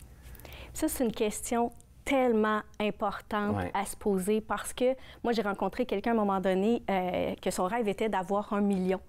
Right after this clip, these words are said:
Speaker 2: Ouais.
Speaker 1: Puis, euh, quand il a atteint son million,
Speaker 2: Mm-hmm.
Speaker 1: euh, il, il m'a dit qu'il était rempli d'insécurité parce qu'il s'est dit, « Tout d'un coup que je perds ce million-là,
Speaker 2: Exact.
Speaker 1: je vais aller en chercher un
Speaker 2: Ouais,
Speaker 1: autre. »
Speaker 2: exactement.
Speaker 1: Puis quand il est allé chercher son deuxième million,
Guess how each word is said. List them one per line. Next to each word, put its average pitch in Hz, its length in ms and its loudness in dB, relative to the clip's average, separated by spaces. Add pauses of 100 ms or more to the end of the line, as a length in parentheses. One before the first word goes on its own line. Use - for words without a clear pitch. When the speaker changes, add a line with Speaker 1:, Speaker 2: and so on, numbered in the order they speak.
(100)
Speaker 2:
Ouais. 95 200 -2 (240)
Speaker 1:
Puis, 226 360 2
euh, 202 160 2
quand 233 240 -2
il 226 60 4
a - 140 2
atteint 233 440 -2
son 220 280 0
million, 196 420 4
Speaker 2:
Mm-hmm. 190 160 4 (400)
Speaker 1:
euh, 196 340 4
il, 208 220 2
il 220 120 4
m'a 214 100 4
dit 247 160 2
qu'il - 160 0
était 214 160 0
rempli 208 420 0
d'insécurité 220 840 0
parce - 200 -4
qu'il - 140 -8
s'est 220 160 2
dit, « 247 200 2 (140)
Tout 294 140 4
d'un 247 180 2
coup 294 160 -2
que 233 140 -2
je - 100 -6
perds 262 300 -2
ce - 100 -2
million-là, 202 640 4
Speaker 2:
Exact. - 300 -4 (240)
Speaker 1:
je 190 140 2
vais 220 60 2
aller 220 160 2
en 285 100 2
chercher 240 600 -2
un 202 160 2
Speaker 2:
Ouais, 190 80 4
Speaker 1:
autre. » 185 220 0
Speaker 2:
exactement. 85 680 -4 (140)
Speaker 1:
Puis - 120 -12
quand 330 260 0
il - 20 4
est 269 100 2
allé 226 160 2
chercher - 340 0
son 226 180 0
deuxième 247 500 2
million, 202 440 2